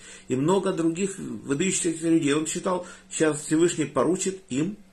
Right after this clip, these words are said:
вести дальше службу в храме, выполнять эти обязанности. И поэтому он не осмелился даже и поприблизиться к храму.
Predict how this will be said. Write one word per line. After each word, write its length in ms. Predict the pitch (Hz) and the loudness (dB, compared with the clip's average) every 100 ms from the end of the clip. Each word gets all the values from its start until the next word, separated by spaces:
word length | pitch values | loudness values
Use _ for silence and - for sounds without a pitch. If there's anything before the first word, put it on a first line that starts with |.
| - - | -20 -14
вести 520 | 113 113 - 156 165 165 | -6 -6 -4 -2 -2 -4
дальше 460 | 98 104 120 - 147 - - - - - - - | -8 -4 -4 -6 -12 -14 -20 -20 -20 -20 -20 -20
службу 400 | - - 247 180 | -8 0 2 4
в 60 | 147 | 2
храме, 400 | 147 185 185 175 - - | 4 2 2 -4 -10 -12
выполнять 500 | 139 147 165 190 180 | -6 -2 0 0 0
эти 160 | 143 | 2
обязанности. 680 | 120 113 110 92 92 - - - - - - - - - - - - - - | 2 4 2 -2 -8 -14 -18 -20 -20 -20 -20 -20 -20 -20 -20 -20 -20 -20 -10
И 40 | - | 0
поэтому 340 | 196 240 226 | 2 2 2
он 100 | 202 | 2
не 80 | 190 | 2
осмелился 560 | 185 190 196 180 156 | 2 4 4 4 2
даже 480 | 143 143 143 151 - - - - - - | 0 0 -2 -4 -6 -10 -18 -20 -20 -10
и 60 | - | -8
поприблизиться 840 | - 151 165 147 117 90 - - - - - | -4 2 4 6 2 0 -10 -18 -20 -20 -14
к 40 | |
храму. 240 | - 87 | -10 -10